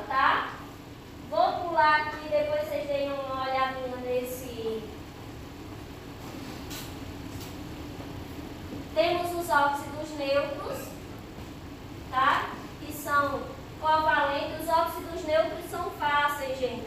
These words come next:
Por quê? Porque eles nem reagem, né? Ele não ocorre reação nem com água, nem com ácidos. Então, eles não reagem nem com água,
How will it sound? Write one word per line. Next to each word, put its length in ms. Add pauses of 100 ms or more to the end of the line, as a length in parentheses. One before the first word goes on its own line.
(120)
Por 300
quê? 460 (200)
Porque 240
eles 400
nem 280
reagem, 600 (560)
né? 360
Ele 360
não 360
ocorre 440
reação 640 (220)
nem 340
com 80
água, 680 (300)
nem 360
com 240
ácidos. 720 (280)
Então, 220
eles 300 (220)
não 440
reagem 760 (180)
nem 340
com 80
água, 560